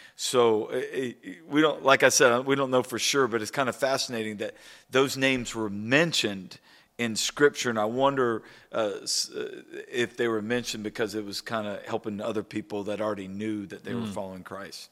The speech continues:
Speaker 2: That's
Speaker 1: It's
Speaker 2: very
Speaker 1: kinda neat.
Speaker 2: interesting. Oh, cool. Uh, well, Miguel, what about your, your message, uh, talking about raising up the bar for our parents? Uh,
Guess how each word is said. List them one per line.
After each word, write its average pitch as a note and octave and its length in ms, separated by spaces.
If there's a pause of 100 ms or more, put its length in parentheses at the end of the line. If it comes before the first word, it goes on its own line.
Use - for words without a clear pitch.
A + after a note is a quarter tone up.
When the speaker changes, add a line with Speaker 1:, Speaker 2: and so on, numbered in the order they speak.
(120)
Speaker 2:
That's G2+ 160
Speaker 1:
It's F#2+ 80
Speaker 2:
very G2+ 180
Speaker 1:
kinda F#2+ 80
neat. F#2 60
Speaker 2:
interesting. F#2+ 340 (420)
Oh, G2 200
cool. - 180 (680)
Uh, G2+ 140
well, G#2 240
Miguel, A#2 280
what B2 60
about A2+ 200
your, A2 260
your A2 180
message, G2 540
uh, F#2+ 220
talking G2+ 240
about F#2 180
raising G#2 340
up G2+ 140
the - 80
bar G2+ 320
for F#2+ 380 (220)
our F#2 120
parents? G#2+ 540
Uh, F#2 220